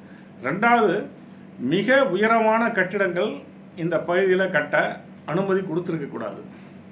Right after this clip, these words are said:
ரெண்டு. இப்படி இயற்கை சீற்றங்களை வந்து மனிதன் முன்கூட்டி கண்டறிஞ்சு அதுல தன்னை தற்காத்துக்கிறதுங்கிறது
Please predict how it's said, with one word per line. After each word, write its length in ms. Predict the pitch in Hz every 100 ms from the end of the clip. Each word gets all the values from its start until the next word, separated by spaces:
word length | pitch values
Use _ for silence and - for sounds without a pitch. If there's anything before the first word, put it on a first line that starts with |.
| - - - - - - - 113
ரெண்டு. 260 | 107 101 - - - - - - - - - -
இப்படி 560 | 170 202 233 180 202 - - - - - - -
இயற்கை 360 | 185 226 277 -
சீற்றங்களை 560 | 254 240 233 220 214 202
வந்து 500 | 196 196 247 262 - 143
மனிதன் 420 | 156 196 220 226
முன்கூட்டி 500 | 180 208 233 220 226
கண்டறிஞ்சு 840 | 196 180 202 196 175 202 262 285 - - - - - -
அதுல 240 | 160 180
தன்னை 240 | 170 170 160
தற்காத்துக்கிறதுங்கிறது 1300 | 151 151 208 202 175 170 160 151 143 123 156 277